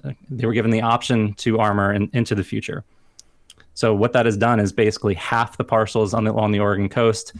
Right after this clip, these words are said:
have this option to armor. So they've either armored already or they, there's thousands of parcels that still have this option that haven't armored to date. And then there's another set of parcels that simply cannot do it. And so all the homes that have been built since ni-,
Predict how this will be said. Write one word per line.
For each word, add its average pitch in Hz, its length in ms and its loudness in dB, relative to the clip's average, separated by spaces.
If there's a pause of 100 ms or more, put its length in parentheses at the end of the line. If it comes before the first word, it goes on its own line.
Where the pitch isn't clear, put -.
(300)
have 107 200 0
this 98 160 -2
option 120 500 0
to - 140 -4
armor. 127 400 0
So - 120 -2
they've 101 180 2
either 104 220 0
armored 107 300 2
already 110 320 2
or 104 140 0
they, 98 320 -2 (480)
there's - 260 -4 (100)
thousands 113 340 2
of 101 60 0
parcels 107 320 -2
that 101 120 -2
still 113 220 -2
have 107 160 0
this 101 140 -2
option 104 320 -2
that - 120 -6
haven't 113 360 -4
armored 117 380 -4 (240)
to - 100 -6
date. 110 380 -2 (640)
And 117 140 0
then 123 120 4
there's 113 160 2
another 120 380 4
set 113 200 0
of 104 100 0
parcels 123 420 -2
that 113 180 0
simply 113 340 0
cannot 101 400 -2
do 95 140 -4
it. - 140 -8 (180)
And 113 120 -2
so 107 140 -2
all 113 220 0
the 120 120 0
homes 117 300 2
that 110 100 2
have 98 80 -2
been 104 200 0
built 110 280 0
since - 380 -4
ni-, 107 220 -4